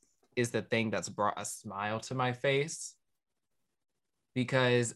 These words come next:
I just keep on replaying these goddamn videos of him that I forgot surfaced from a year ago. It's probably I was hiding it from all the twenty twenty trauma shit. Little did I know that that had a part to do in some twenty twenty trauma, because that video is a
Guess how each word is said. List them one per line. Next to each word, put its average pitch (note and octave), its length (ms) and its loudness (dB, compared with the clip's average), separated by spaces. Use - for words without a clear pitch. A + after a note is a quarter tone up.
I B2+ 260 8
just C#3+ 220 -6
keep C3 220 0
on A#2 100 6
replaying G#2+ 460 -2
these G2+ 160 -6
goddamn G2+ 480 -2
videos G2 300 -4
of F#2+ 120 -8
him G#2 180 -6
that G2 100 -4
I G2 100 -4
forgot F#2 400 -2
surfaced G2 600 -8
from G2+ 160 -6
a G2+ 60 -8
year F#2+ 240 -8
ago. F2 220 -8
It's F2 100 -10
probably G2 460 -2
I F2 80 0
was F#2+ 180 -4
hiding G#2 480 -2
it F#2 100 -8
from G2 160 -8
all F2+ 160 -6
the F2+ 300 -10
twenty G#2 300 -6
twenty F#2+ 580 -8
trauma G2 540 0
shit. F2+ 420 -8
Little C#3 180 0
did A2 160 -4
I G#2 120 0
know G#2 140 -4
that F#2 320 -6
that F#2 160 -4
had G2 140 -4
a F2+ 60 -6
part - 480 -6
to - 100 -8
do F#2+ 220 -6
in F2+ 100 -8
some F2 180 -10
twenty E2 300 -10
twenty E2+ 300 -10
trauma, D#2 340 -8
because G2+ 280 -10
that C#3 220 2
video G#2 240 0
is - 220 -8
a D#2 160 -10